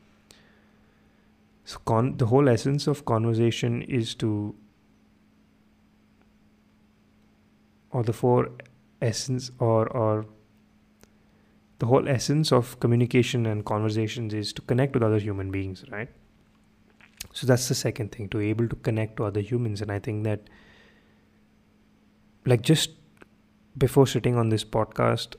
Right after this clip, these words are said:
I personally messaged, like, a hundred and seventy-five people on Instagram who had seen my story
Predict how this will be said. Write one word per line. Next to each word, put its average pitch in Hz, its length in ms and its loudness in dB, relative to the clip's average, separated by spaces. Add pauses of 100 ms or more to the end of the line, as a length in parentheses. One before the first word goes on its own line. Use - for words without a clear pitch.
I 110 140 0
personally 123 560 4
messaged, 110 640 -2 (240)
like, 110 160 -2
a 110 60 0
hundred 113 260 4
and 123 120 6
seventy-five 110 600 0
people 110 260 -2
on 104 80 0
Instagram 101 560 -6 (1300)
who 127 140 2
had 107 140 4
seen 120 240 4
my 110 120 4
story 104 600 0